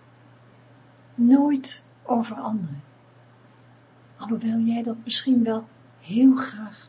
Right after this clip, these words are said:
zou willen. Want anderen moeten maar doen wat,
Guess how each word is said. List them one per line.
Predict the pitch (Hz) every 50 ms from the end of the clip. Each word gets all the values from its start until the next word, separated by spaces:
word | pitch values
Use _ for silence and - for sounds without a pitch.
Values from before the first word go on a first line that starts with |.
| _
zou | _ - - 185 175 175
willen. | - 196 208 220 180 165 - - _ _ _ _ _ _ _ _ - _ - - _ _ _ _ _ _ - _ _ _ _ _ _ _ _ _ _ _ _ - - _ _ _ - _ _ _ _ _ _ _ _ _ _ _ _ _ _ _
Want | - 180 175 170 - - _ -
anderen | - 220 220 190 175 175 190 185
moeten | 185 190 - 185
maar | 170 170 165 147
doen | 165 185 202 233 233 220
wat, | - 175 - - - - -